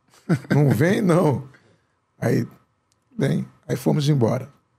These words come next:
Aí voltamos outro dia. Convencer ele a ir.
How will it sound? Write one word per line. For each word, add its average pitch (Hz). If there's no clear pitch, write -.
Aí 113
voltamos 135
outro 123
dia. 107
Convencer 131
ele 139
a 127
ir. -